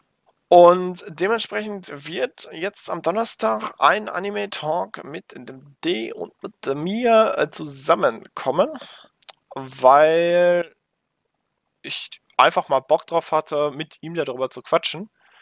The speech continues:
Das heißt, wir hocken uns dann, ähm, T S oder Skype, hocken wir uns dann zusammen, quatschen wir ein bisschen drüber.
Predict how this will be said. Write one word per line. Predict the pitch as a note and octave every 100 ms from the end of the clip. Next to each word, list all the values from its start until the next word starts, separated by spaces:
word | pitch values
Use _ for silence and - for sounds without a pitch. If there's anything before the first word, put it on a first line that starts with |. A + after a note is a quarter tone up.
| _ _
Das | -
heißt, | C3 -
wir | C3+
hocken | - C3
uns | B2+
dann, | B2+ B2+
ähm, | B2+ - A#2 A2+ A#2 A#2 A2 - - _ _
T | -
S | A2+ B2 -
oder | - G#2+
Skype, | - - C3 - -
hocken | - B2
wir |
uns | A#2+ A#2
dann | A2
zusammen, | A#2 C3+ A3+ D4 _ _ _ _ _ _ _ _ _ _ _ _ -
quatschen | E3+ G3+ - F#3
wir | F3 -
ein | -
bisschen | E3 D#3+
drüber. | D3+ D#3 D#3 D#3